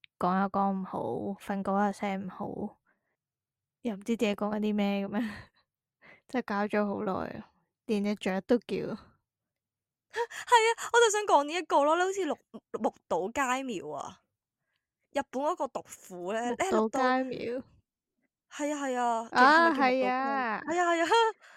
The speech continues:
Speaker 2: 你錄到凌晨五點，啲雀仔開始起身
Speaker 1: 係啊，係啊。
Speaker 2: 唱歌。我真係笑咗咯，嗰個。
Speaker 1: 真係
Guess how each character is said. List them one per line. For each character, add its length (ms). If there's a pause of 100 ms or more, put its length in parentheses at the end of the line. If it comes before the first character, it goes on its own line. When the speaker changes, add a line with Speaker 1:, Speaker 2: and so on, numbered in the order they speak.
(400)
Speaker 2:
你 60
錄 100
到 80
凌 160
晨 180
五 220
點， 160
啲 80
雀 120
仔 60
開 220
始 60
起 40 (180)
身 100
Speaker 1:
係 20
啊， 60
係 80
啊。 60
Speaker 2:
唱 460
歌。 120 (1600)
我 120
真 120
係 60
笑 140
咗 280
咯， 220
嗰 120
個。 220
Speaker 1:
真 80 (140)
係 160